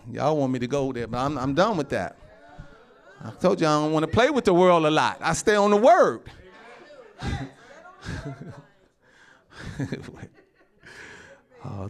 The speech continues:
thank you, Jesus. What does the Bible say about seeking, seeking counsel anyway? Amen. That's what we wanna know, right? <laughs> There you go. This is, this is for everyone, not just women. It said,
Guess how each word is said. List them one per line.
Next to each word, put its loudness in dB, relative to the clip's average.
thank -10
you, -6
Jesus. -8
What -2
does 4
the 4
Bible 0
say -2
about -4
seeking, -12
seeking -6
counsel -10
anyway? -12
Amen. -2
That's -4
what 0
we 0
wanna -4
know, 2
right? -2
<laughs> -14
There -12
you 0
go. 0
This 2
is, -2
this 4
is 2
for 6
everyone, 4
not 4
just 4
women. 4
It 0
said, 2